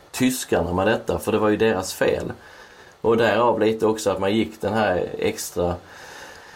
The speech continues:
extra milen för att hjälpa till. Och, och det var inte bara att de gjorde detta, utan Friberg var ju ofta i tidningen och så, och, och polischefen Friberg att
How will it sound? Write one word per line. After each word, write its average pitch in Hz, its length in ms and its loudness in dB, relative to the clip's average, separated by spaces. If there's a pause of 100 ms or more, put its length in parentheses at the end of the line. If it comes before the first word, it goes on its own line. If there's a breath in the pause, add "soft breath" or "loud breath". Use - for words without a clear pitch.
(180 loud breath)
extra 147 380 2
milen 117 400 4
för - 120 -2
att 107 60 4
hjälpa 101 300 0
till. 95 420 0
Och, 98 360 4
och 104 120 2
det 110 80 4
var 110 80 4
inte 135 180 -2
bara 131 240 2
att 117 100 -2
de 107 140 -2
gjorde 101 240 0
detta, 101 360 0
utan 98 200 -2
Friberg 107 460 2
var 92 100 2
ju 90 60 6
ofta 120 240 2
i - 40 2
tidningen 104 580 0
och 101 80 -4
så, 127 200 2
och, 101 880 2
och - 240 -4
polischefen 98 600 2
Friberg 104 420 0
att - 380 -12